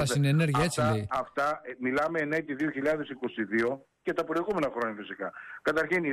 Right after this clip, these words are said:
Speaker 2: θέση του Κομμουνιστικού Κόμματος Ελλάδας σε ό,τι αφορά την ενέργεια είναι ότι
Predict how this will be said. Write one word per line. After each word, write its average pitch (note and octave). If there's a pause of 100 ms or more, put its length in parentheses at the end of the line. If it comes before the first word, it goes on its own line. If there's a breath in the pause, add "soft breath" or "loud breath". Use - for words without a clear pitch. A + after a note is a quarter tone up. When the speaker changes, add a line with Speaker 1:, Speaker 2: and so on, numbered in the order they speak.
Speaker 2:
θέση F3
του D#3
Κομμουνιστικού D3
Κόμματος D#3
Ελλάδας D#3
σε D#3
ό,τι D3+
αφορά D3
την C3+
ενέργεια B2+ (300 loud breath)
είναι F#3
ότι D3+